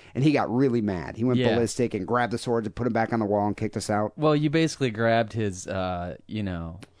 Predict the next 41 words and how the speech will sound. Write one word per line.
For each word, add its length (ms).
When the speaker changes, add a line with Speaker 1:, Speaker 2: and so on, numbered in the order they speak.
Speaker 2:
proxy 480
penises 580
off 200
the 100
wall. 160
Speaker 1:
His 340
Speaker 2:
<laughs> 100
And 220
we're, 100
Speaker 1:
phallus. 260
Speaker 2:
we're 280
making 320
fun 240
of 120
them. 240
It's 100
not 160
something 320
that, 200
uh, 160
that 140
type 160
of 60
person 280
is 60
gonna 200
take 200
Speaker 1:
But, 120
dude, 200
Speaker 2:
too 60
Speaker 1:
it's 120
Speaker 2:
well. 60
Speaker 1:
funny 340
to 80
have 140
a 80
broadsword 600
on 80
your 100
fucking 420
wall. 360